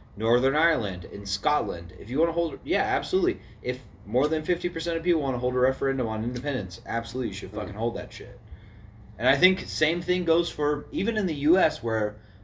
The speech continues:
Speaker 1: it's, like, a more tenuous union. Yeah, if people in Texas wanna say, like, "We wanna secede," and they say it at a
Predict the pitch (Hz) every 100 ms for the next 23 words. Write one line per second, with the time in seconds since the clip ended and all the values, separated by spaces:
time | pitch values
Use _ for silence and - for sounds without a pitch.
0 | - - - - 117 117 - 113 110 113
1 | 123 - 131 123 107 113 139 156 95 85
2 | - - - - - - - 139 95 185
3 | 165 131 113 165 165 131 - 117 107 113
4 | 107 101 95 113 127 117 - 95 - 139
5 | 98 98 98 - 110 101 101